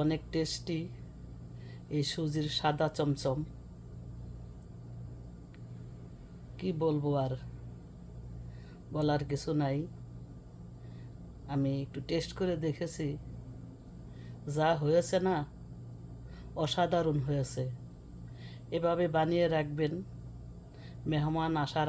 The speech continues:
আগে একটু ফ্রিজে রাখবেন, মেহমান আসলে দিবেন। দেখবেন তারা বুঝতেই পারবে না যে এটা আপনি কি দিয়ে করেছেন। তারা আপনার কাছে রেসিপি চাবে। বাচ্চাদেরও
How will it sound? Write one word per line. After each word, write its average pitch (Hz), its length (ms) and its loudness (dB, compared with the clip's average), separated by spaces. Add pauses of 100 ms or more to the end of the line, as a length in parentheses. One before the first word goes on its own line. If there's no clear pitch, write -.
আগে 135 220 2 (1500)
একটু - 180 -8
ফ্রিজে 170 440 4
রাখবেন, 139 340 2 (500)
মেহমান 156 360 2 (100)
আসলে 143 220 0 (140)
দিবেন। 143 300 0 (840)
দেখবেন 143 280 4 (100)
তারা 156 140 6 (100)
বুঝতেই 180 380 4
পারবে 151 220 4 (100)
না 135 60 4 (140)
যে 139 140 2
এটা 135 200 0
আপনি 135 160 0 (240)
কি 180 100 0 (100)
দিয়ে 156 160 4 (100)
করেছেন। 135 400 0 (480)
তারা 135 180 4 (100)
আপনার 143 280 0
কাছে 139 180 0 (100)
রেসিপি 139 440 0
চাবে। 131 260 0 (1200)
বাচ্চাদেরও 180 580 4